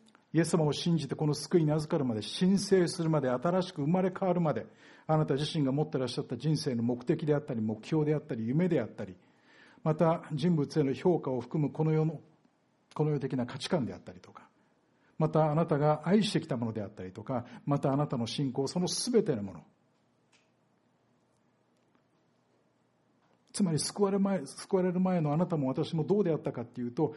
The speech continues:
すべて自分が中心だったわけです。私たちを作ってくれた神様なんかどうでもよかった。自分がすべての中心なんです。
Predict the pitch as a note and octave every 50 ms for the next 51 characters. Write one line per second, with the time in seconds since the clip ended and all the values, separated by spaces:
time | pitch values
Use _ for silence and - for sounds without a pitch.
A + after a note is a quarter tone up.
0 | - - - - - - A#3+ G3+ G#3 G3 D#3 B2+ A2 B2 C3+ C3 F3+ F#3 F#3+ G3
1 | F#3+ F#3+ - - F3 D#3+ - F#3+ F3+ F#3 G3+ G3 - - F#2+ - - - - -
2 | - _ _ _ _ _ _ _ _ _ _ _ _ _ _ _ _ _ _ _
3 | _ _ _ _ _ _ _ _ _ _ _ _ _ - D3 D3 - F3+ - F#3+
4 | D#3 - C#3+ C3 - - - F#3+ F3+ F3+ D#3 B2 A#2+ A#2+ A#2+ - D#3+ D3+ A#2+ C#3
5 | B2+ A#2 G#2 G#2+ G#2+ C3+ D3+ D3+ D#3 D#3 D#3 D3+ A#2 G#2+ - A2+ - - - -
6 | C#3+ C3+ D#3 D#3+ F#3 F3+ F3+ F3+ E3 - - F3+ F3 D3+ - B2 A2 A2 - -
7 | - D3 C3 - C#3+ B2+ A#2+ A2 F#2 - - - -